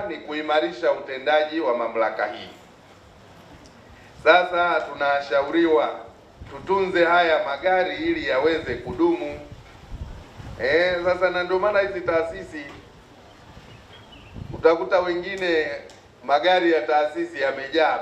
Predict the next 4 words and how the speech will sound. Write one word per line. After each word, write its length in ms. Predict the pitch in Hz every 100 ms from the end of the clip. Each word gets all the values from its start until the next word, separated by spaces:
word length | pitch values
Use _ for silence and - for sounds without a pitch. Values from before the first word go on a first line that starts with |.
| -
mikaa, 460 | - 170 156 147 143 - - - - - - - - - -
yame-, 420 | 123 165 139 135 - 120
hayana 400 | 156 175 156 135 -
service. 500 | 185 180 175 -